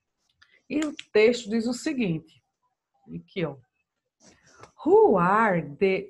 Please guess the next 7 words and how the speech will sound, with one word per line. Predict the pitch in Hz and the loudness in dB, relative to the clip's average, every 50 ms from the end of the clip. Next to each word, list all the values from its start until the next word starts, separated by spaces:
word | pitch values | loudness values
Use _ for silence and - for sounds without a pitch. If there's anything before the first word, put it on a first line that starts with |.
| - 175 | -8 -2
Generation | 165 233 262 269 269 247 220 202 196 185 190 214 208 - - 269 285 285 | 0 0 0 0 0 0 0 2 2 2 0 -2 -2 -4 -6 -4 -4 -4
Z? | 247 208 196 233 208 160 143 - - - - - - - | -4 -4 -4 -4 -4 -4 -4 -8 -12 -18 -20 -20 -20 -8
Quem | - - 403 453 415 | -2 0 0 0 0
é | 330 285 | 0 0
a | 254 | 0
geração | 233 240 226 220 214 - - 214 214 208 | 0 -2 -2 -4 -8 -8 -8 -8 -6 -6
Z? | 185 175 170 185 160 147 | -8 -6 -4 -4 -4 -6